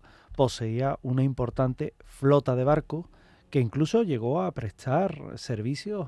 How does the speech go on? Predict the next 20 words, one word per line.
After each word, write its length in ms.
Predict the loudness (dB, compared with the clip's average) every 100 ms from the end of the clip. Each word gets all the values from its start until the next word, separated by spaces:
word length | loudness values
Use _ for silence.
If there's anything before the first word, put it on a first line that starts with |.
| -10 -10
al 200 | -10 -8
rey, 360 | 0 0 0 -10 -20 -20 -20 _
eh, 240 | -6 -6 -6
Felipe 380 | -6 -4 -2 2
quinto. 380 | 2 2 -4 -10 -20 _ -20 _ -20 -12
Diego 460 | -4 8 8 10 6
de, 320 | 6 4 2
de 260 | 0 0 2
Arizón 520 | 2 2 0 0 -6 _ _ _ -4
es 360 | -2 -2 -2
el 600 | -4 0 0 0 -2 -4 2
personaje 540 | 2 2 -2 -2 -4
central 460 | -2 0 2 2 4
de 100 | 2
la 100 | 2
leyenda, 580 | 2 4 4 2 -2 -6
de 80 | -14
esta 180 | -8 -8
leyenda 540 | -4 -4 -2 -2 -2 -6
negra 560 | 0 2 2 -2 -4